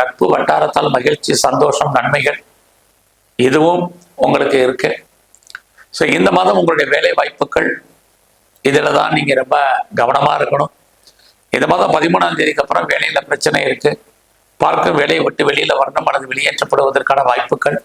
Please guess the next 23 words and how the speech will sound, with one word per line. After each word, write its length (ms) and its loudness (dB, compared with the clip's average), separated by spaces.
So 60 0
வேலையில 300 0
ப்ரமோஷன் 460 0
இல்லை, 240 -2
இன்கிரிமெண்ட் 520 -2
இல்லை, 220 0
இன்சென்டிவ் 520 -2
இல்லைன்னு 300 2
எதிர்பார்க்காதீங்க. 760 0
வேலை 240 2
இருக்கான்னு 360 0
மட்டும் 320 -4
பாருங்க. 280 0
கிடைச்ச 260 0
வேலையை 240 0
சந்தோஷமா 440 0
மகிழ்ச்சிகரமாகவும் 880 0
பாருங்க, 260 0
இது 280 2
ரொம்ப 160 0
முக்கியம். 360 -10
ஆனாலும் 440 0
கூட 100 2